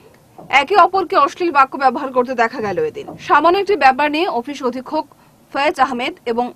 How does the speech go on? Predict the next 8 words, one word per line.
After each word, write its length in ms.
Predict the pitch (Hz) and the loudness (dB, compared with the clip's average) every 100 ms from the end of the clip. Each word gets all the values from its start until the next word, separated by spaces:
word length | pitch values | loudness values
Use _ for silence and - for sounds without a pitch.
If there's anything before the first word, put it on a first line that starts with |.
| _ | _
সাধারণ 380 | - 240 285 330 | -2 -2 0 -4
সম্পাদক 420 | 330 285 269 320 - | -4 -6 -6 -6 0
পঙ্কজ 420 | 262 262 339 330 | 0 2 -4 -2
নাগের 320 | 262 233 226 | -2 0 0
মধ্যে 380 | 226 220 226 320 | -2 -6 -6 -10
শুরু 260 | - 269 247 | -8 -8 -2
হয় 200 | 240 269 | -2 -2
হাতাহাতি। 480 | - - 160 - | -6 -8 -12 -16